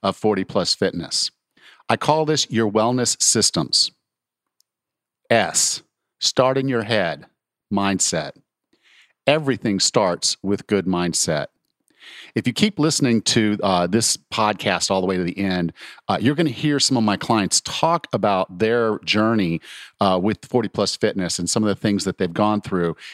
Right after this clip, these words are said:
And you're gonna hear a lot of them talk about mindset. One of them even called me like a psychologist.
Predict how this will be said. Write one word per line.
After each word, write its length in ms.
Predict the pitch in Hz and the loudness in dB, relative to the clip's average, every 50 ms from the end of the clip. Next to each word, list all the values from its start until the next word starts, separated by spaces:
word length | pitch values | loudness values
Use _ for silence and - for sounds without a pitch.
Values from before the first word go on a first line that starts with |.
| - - | -6 -2
And 120 | 113 117 | 0 2
you're 120 | 123 160 175 | 2 2 2
gonna 160 | 202 202 175 | 2 2 2
hear 180 | 151 202 196 | 2 4 4
a 60 | 143 117 | 4 2
lot 260 | 120 160 233 247 180 | 2 0 -2 0 0
of 60 | 127 | 2
them 160 | 117 110 107 | 2 2 2
talk 320 | 101 - 117 110 110 - - | 2 2 2 2 0 -2 -2
about 300 | - 101 104 95 92 - | -2 0 0 0 0 -2
mindset. 720 | 101 92 95 92 95 95 95 - - - 90 76 73 - - _ _ _ _ _ - - - - - _ - | -2 -2 0 0 0 -2 -2 -2 -2 -2 -2 -2 -4 -6 -10 _ _ _ _ _ -20 -20 -20 -20 -20 _ -2
One 180 | - 113 135 160 | 0 2 2 2
of 80 | 175 | 2
them 140 | 147 147 143 | 2 2 0
even 200 | 131 127 123 113 | 0 0 0 0
called 320 | 101 - - 110 107 107 104 | 0 0 2 2 2 2 0
me 140 | 104 101 | 0 -2
like 240 | 101 92 92 95 - | 0 0 -2 -2 -2
a 60 | - | -2
psychologist. 800 | 92 - 95 90 - - 87 85 80 78 - - - - - - | -2 -2 -2 -2 -2 0 -2 -2 -2 -2 -6 -8 -8 -8 -8 -8